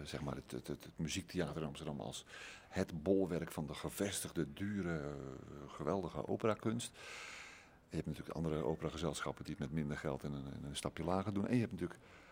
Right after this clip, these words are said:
vreselijk veel mensen die op hun eigen manier thuis met platen en cd'tjes van muziek genieten.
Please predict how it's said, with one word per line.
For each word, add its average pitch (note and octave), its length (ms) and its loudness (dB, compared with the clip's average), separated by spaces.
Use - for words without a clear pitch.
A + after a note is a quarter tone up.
vreselijk G3+ 580 6
veel F2+ 180 6
mensen E2+ 260 4
die B2 140 2
op G#2+ 100 2
hun G2 140 4
eigen A2+ 300 4
manier E2+ 320 4
thuis G2+ 280 2
met F#2+ 140 -4
platen F#2+ 300 2
en E2+ 60 -2
cd'tjes F2+ 500 0
van F#2+ 160 -2
muziek E2+ 320 -4
genieten. G#2 720 4